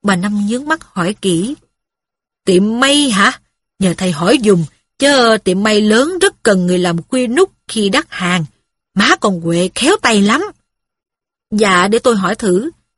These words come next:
Đây là dịp để tôi lo cho dì Chính." Sĩ lật đật lên lầu vỗ vai Hảo. "Nghe nói tiệm may của mày cần người làm khuya nút hả?" "Lai đai, khi nào đồ nhiều mới cần.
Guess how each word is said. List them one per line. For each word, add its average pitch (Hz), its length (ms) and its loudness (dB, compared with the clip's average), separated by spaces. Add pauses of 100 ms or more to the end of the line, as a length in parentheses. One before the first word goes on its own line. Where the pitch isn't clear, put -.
(300)
Đây 254 140 2
là 220 60 2
dịp 190 300 0
để 202 120 -2
tôi 220 300 0
lo 233 180 -2
cho 240 180 -4
dì 185 200 -2
Chính." 302 300 -6 (1040)
Sĩ 185 320 -2
lật 269 220 -2 (100)
đật 208 160 -2 (140)
lên 240 200 -2
lầu 190 380 -2 (100)
vỗ 196 320 -2
vai 208 180 -4
Hảo. 190 440 -8 (1200)
"Nghe 226 140 0
nói 240 440 0
tiệm 185 180 -2
may 220 120 0
của 208 160 -4
mày 180 420 -2
cần 208 180 0
người 180 120 0
làm 175 200 -2
khuya 240 220 -4
nút 320 200 -2
hả?" 208 300 -2 (1120)
"Lai 220 240 0
đai, 226 460 0 (300)
khi 285 80 -2
nào 226 220 0
đồ 208 120 0
nhiều 202 260 2
mới 285 140 0
cần. 202 300 0